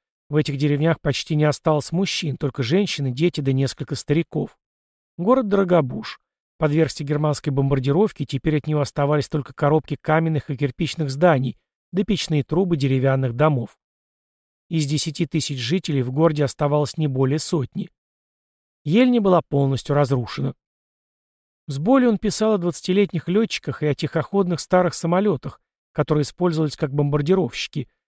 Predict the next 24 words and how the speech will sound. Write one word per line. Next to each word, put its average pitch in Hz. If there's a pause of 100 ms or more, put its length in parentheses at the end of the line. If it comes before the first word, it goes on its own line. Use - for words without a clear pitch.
(200)
и, 160
вероятно, 156
с -
очень 160
небольшим 160
эффектом, 165
но 139
ценой 151
тяжелых 143
потерь 151
летного 143
состава. 127 (1080)
В 151
этой 156
поездке 156
Верт 147
познакомился 143
с -
поэтом 151
и -
военным 156
корреспондентом 143
Алексеем 139
Сурковым. 135